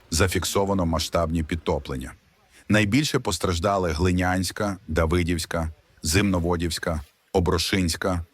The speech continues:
Пустомитівська, Бродівська, Сокільницька та Щерецька громади.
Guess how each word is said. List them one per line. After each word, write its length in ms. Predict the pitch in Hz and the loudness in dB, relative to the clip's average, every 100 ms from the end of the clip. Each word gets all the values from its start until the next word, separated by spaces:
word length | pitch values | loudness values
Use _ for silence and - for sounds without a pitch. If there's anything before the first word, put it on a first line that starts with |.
| _ | _
Пустомитівська, 1000 | - 98 - 87 92 85 85 - 87 78 - | -2 -2 0 2 2 0 -4 -4 -4 -4 -6
Бродівська, 760 | 85 90 87 85 82 - 87 80 - _ | -2 0 2 0 -2 -4 -4 -6 -10 _
Сокільницька 920 | - - 85 87 85 82 - 80 73 - - | -4 0 0 0 -2 -2 -2 -4 -4 -10 -4
та 120 | 85 | -2
Щерецька 580 | - - 82 85 - 78 | -2 0 0 0 -2 -4
громади. 420 | 82 82 65 60 | 0 0 -2 -6